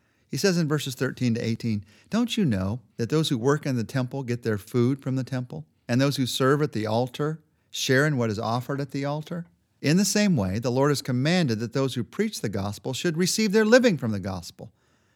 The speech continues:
But I've not used any of these rights. And I'm not writing this in hope that you will do such things for me. I would rather die than have anyone deprive me of this boast. Yet when I preach the gospel, I cannot boast, for I am compelled to preach. Woe to me if I do not preach the gospel.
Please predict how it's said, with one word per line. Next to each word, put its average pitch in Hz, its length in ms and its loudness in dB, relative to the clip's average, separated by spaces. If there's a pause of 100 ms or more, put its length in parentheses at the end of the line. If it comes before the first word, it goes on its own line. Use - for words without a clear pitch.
(100)
But 233 100 -8
I've 254 140 -4
not 240 160 -2
used 208 280 -2
any 208 200 0
of 123 80 -2
these 90 160 -4
rights. - 480 -16 (520)
And 196 120 2
I'm 220 120 4
not 220 240 4
writing 160 460 6
this 117 240 2
in 165 120 0
hope 185 280 4 (200)
that 190 120 0
you 185 120 0
will 196 80 6
do 208 200 2
such 120 320 -4
things 95 240 -6
for - 140 -14
me. 85 240 -10 (340)
I 170 100 0
would 196 120 2
rather 160 260 2
die 107 400 -6 (100)
than 120 120 -2
have 120 180 2
anyone 131 320 2
deprive 120 480 -2
me 98 120 -4
of 92 100 -2
this 101 160 -8
boast. - 500 -12 (540)
Yet 131 240 -2
when 143 180 0
I 135 120 0
preach 175 320 -4
the 120 80 -6
gospel, 131 540 -4
I 135 120 -6
cannot 90 500 -6
boast, 90 500 -12 (240)
for 139 160 -2
I 156 100 2
am 165 100 0
compelled 165 720 -4
to - 80 -18
preach. - 400 -10
Woe 185 340 4
to - 160 -2
me 101 200 2
if 101 100 -6
I 117 120 0
do 143 240 0
not 185 300 0
preach 127 260 -2
the 117 100 -2
gospel. 104 600 -6